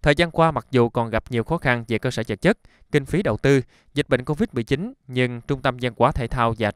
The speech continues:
Truyền thanh luôn tích cực, chủ động bám sát nội dung của đề án, thực hiện công tác tuyên truyền,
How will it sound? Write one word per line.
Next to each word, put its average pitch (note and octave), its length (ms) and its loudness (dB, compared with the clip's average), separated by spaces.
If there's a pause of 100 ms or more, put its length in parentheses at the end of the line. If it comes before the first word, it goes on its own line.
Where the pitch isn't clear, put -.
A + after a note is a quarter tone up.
Truyền A2 140 0
thanh B2+ 200 0 (360)
luôn D3 200 2
tích - 220 -6
cực, A#2+ 160 2 (180)
chủ C#3 140 2
động G#2+ 280 4
bám C#3 200 -2
sát G3 300 -6
nội A2 180 0
dung B2 160 2
của B2 120 -2
đề A#2 120 2
án, B2 260 0 (340)
thực D3+ 200 -4
hiện B2+ 160 0
công D3 160 -4
tác - 240 -4
tuyên E3 140 0
truyền, A2+ 260 2